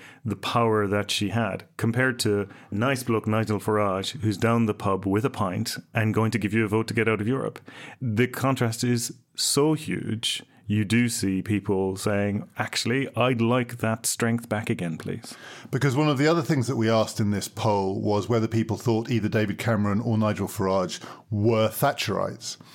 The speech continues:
Speaker 2: So on the David Cameron question, people divided absolutely down the middle. Thirty-four percent said David Cameron is a Thatcherite,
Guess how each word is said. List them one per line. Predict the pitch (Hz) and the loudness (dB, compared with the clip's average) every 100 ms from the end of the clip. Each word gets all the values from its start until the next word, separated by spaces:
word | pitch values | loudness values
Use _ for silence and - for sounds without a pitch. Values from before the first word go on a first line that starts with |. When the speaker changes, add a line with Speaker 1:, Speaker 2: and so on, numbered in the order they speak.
| - - | -20 -16
Speaker 2:
So | - 120 120 | -2 2 4
on | 123 | 4
the | 117 | 2
David | 127 117 - | 2 2 2
Cameron | 196 202 131 | 2 2 2
question, | 113 104 - 110 | 2 0 0 -2
people | 95 117 110 | 0 0 0
divided | 101 92 101 95 - | 0 2 2 2 0
absolutely | 117 117 110 104 107 | -2 -2 -2 0 0
down | 95 98 92 | 0 0 2
the | |
middle. | 104 92 87 | 0 0 -4
Thirty-four | - 113 107 113 143 | -2 0 0 0 0
percent | 139 127 147 92 | 0 0 0 -2
said | - 110 87 | -2 -2 0
David | 107 95 | -2 -2
Cameron | - 95 90 104 | -4 -2 -2 0
is | 147 123 | -2 -2
a | |
Thatcherite, | 123 151 - 135 147 - | -2 -4 -2 -2 -2 -4